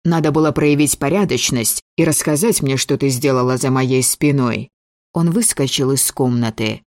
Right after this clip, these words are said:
Пэйю на своих маленьких деформированных стопах приковыляла в мою спальню,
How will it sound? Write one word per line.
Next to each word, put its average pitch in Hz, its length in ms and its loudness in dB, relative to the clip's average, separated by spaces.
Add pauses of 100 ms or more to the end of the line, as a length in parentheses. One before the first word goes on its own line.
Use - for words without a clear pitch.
(600)
Пэйю 202 280 2
на 135 100 0
своих 139 340 0
маленьких 139 480 0
деформированных 139 800 -2
стопах 143 440 -4
приковыляла 135 600 0
в 127 80 -2
мою 135 180 0
спальню, 151 560 0